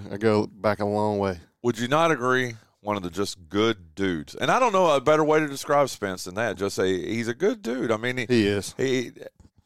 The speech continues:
Speaker 2: I, there are things I can tell you that are good. Uh, he, he's helped me more than you realize, dude, in my life. I mean, uh, again, from the very first time I met him, I'd only been here, like, a couple of days. He was a writer for me,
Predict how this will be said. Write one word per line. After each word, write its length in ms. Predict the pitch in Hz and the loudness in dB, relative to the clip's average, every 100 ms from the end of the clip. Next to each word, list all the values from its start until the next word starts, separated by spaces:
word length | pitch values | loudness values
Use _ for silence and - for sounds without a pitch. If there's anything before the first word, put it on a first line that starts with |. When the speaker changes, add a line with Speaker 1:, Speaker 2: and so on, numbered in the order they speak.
| - | -6
Speaker 2:
I, 360 | 113 107 117 - - _ _ _ | -4 -2 -4 -8 -16 _ _ _
there 200 | 165 180 | 4 4
are 60 | |
things 360 | 147 180 190 165 | 4 2 0 2
I 120 | 165 | 0
can 160 | 147 139 | 0 0
tell 180 | 151 151 | 2 4
you 160 | 147 | 4
that 180 | 139 135 | 4 2
are 60 | 131 | 2
good. 400 | 131 165 117 95 | 2 4 6 4
Uh, 180 | 107 90 | 0 -2
he, 540 | 78 104 143 165 131 - - - _ _ _ - - - _ _ _ _ _ _ _ | -4 -2 0 0 -6 -12 -20 -20 _ _ _ -20 -20 -20 _ _ _ _ _ _ _
he's 200 | 165 208 | 0 2
helped 260 | 175 185 156 | 4 4 4
me 80 | 151 | 2
more 280 | 135 143 135 | 4 4 2
than 120 | 120 | 0
you 100 | 117 | 0
realize, 440 | 104 82 73 73 | 0 0 -2 -6
dude, 240 | - 85 82 | -8 -8 -8
in 140 | 90 | -6
my 120 | 90 | -2
life. 380 | 85 85 78 78 | 0 0 -2 -6
I 60 | 78 | -10
mean, 360 | 85 85 82 | -6 -6 -4
uh, 180 | 82 82 | -4 -2
again, 320 | 87 95 120 | -2 -2 -4
from 140 | 117 110 | -4 -8
the 80 | 87 | -2
very 200 | 110 120 | 0 0
first 220 | 123 110 | -2 -2
time 200 | 120 104 | -4 -2
I 20 | |
met 160 | 110 120 | -2 0
him, 100 | 104 | 0
I'd 140 | 92 | 0
only 180 | 104 110 | -2 -2
been 180 | 104 110 | -4 -4
here, 140 | 110 | -2
like, 180 | 107 98 | -2 -4
a 60 | |
couple 300 | 87 110 107 | -2 -2 -2
of 100 | 95 | -4
days. 340 | 87 107 117 110 | 0 0 0 -4
He 80 | 95 | -8
was 100 | 82 | -4
a 60 | |
writer 300 | 85 95 101 | 0 0 -2
for 140 | 101 92 | -6 -6
me, 260 | 101 104 | -6 -6